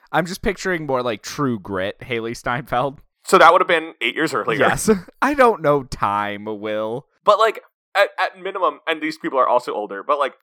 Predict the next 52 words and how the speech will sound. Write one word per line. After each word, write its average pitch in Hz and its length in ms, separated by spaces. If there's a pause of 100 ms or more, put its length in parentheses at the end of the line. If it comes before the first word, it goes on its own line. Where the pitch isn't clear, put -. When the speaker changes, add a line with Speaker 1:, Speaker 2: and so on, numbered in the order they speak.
(160)
Speaker 2:
yeah, 208 200
if 160 80
you're 185 80
talking 180 240
about 143 200
casting - 380
it 127 100
to 151 60
get 131 140
people 135 160
to 120 60
see 180 200
it, 117 100
like, 117 160
you 160 140
cast 160 320
it 170 120
just 147 200
with 131 220
the 139 80
cast 131 340
of 110 120
Riverdale. 107 600
<laughs> 185 80 (680)
Speaker 1:
Or 190 380
the 170 140
cast 151 340
of 127 80
Euphoria. 107 680 (200)
Speaker 2:
Uh, 147 140
yeah, 175 240
I 165 80
think 214 140
this 214 120
is 180 80
a 202 40
little 160 280
early 123 240
for 95 120
that. - 140 (280)
Speaker 1:
Oh, 160 160
yeah, 113 320
at 147 220
that 110 180
time. 90 320 (100)
Yeah, 98 260 (280)
put 165 220
K 135 180
J 120 240
Apa 98 380
in 87 120
it, 87 140